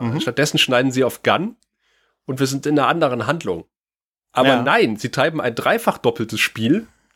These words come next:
Speaker 2: und, äh, und Anne kommt rein und trifft auf Gunn. Und ich
Speaker 1: Ja.
Speaker 2: so, wie geil ist das denn? Wir erfahren,
Speaker 1: Ja.
Speaker 2: sie haben eine gemeinsame Vergangenheit.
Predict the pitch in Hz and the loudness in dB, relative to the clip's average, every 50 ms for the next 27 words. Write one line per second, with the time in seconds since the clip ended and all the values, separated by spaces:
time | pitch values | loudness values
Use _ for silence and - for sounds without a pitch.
0 | _ _ _ _ - 135 135 135 135 - - - 139 135 139 139 135 127 - 151 | _ _ _ _ 2 4 4 4 2 -2 -6 -4 -2 0 0 0 0 0 -2 -4
1 | 139 139 - 185 233 269 277 - - 110 107 - - 95 92 101 143 190 - - | -4 -2 2 2 2 2 2 2 0 -2 -2 -2 -2 0 0 0 0 -2 -4 -6
2 | 147 143 - - 208 - - 120 117 - - 98 80 80 80 - _ _ _ - | -6 -2 -2 -4 -2 0 0 -2 -2 0 0 0 0 -2 -4 -12 _ _ _ -10
3 | - 127 117 123 175 160 139 117 107 - _ _ _ _ - 131 117 123 113 117 | -8 -4 0 2 4 4 4 2 -2 -6 _ _ _ _ -6 -2 2 2 2 2
4 | 127 131 - 226 220 - - 110 101 98 107 113 110 - - 113 - 190 175 131 | 2 -2 -4 -4 -4 0 0 0 0 2 2 2 2 4 4 4 4 4 2 2
5 | 131 123 139 151 151 156 147 139 135 143 151 156 156 160 160 - 165 156 160 180 | 2 2 0 2 2 2 4 4 4 4 4 2 2 2 2 0 0 0 0 -2
6 | 220 220 175 113 104 101 - | -4 -4 -4 -6 -6 -8 -12